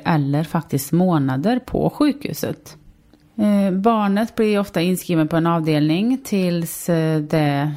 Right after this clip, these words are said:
egentligen skulle ha fötts. Men de flesta barn brukar väl kunna komma hem några veckor tidigare, men då kan man få stöd från sjukhuset och man kan få en så kallad hemsjukvård.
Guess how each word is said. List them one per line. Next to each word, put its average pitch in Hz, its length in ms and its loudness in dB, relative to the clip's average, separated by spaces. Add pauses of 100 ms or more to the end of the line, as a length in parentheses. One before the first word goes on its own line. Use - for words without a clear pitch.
(160)
egentligen 147 540 0
skulle 147 420 0
ha 139 140 -2
fötts. - 600 -2 (580)
Men 190 480 2
de 175 160 0
flesta 175 340 -2
barn 175 300 2
brukar 185 380 0
väl 147 140 0
kunna 160 220 0
komma 160 220 0
hem 208 340 0
några 165 240 0
veckor 160 240 -2
tidigare, 170 680 0
men 170 240 0
då 170 220 0
kan 220 200 -2
man 247 120 2
få 208 120 -2
stöd 202 400 -2
från 196 140 -2
sjukhuset 196 840 -2
och 165 260 0
man 160 140 0
kan 165 180 -2
få - 140 -4
en - 80 0
så 156 100 -6
kallad 143 320 0
hemsjukvård. 170 1400 0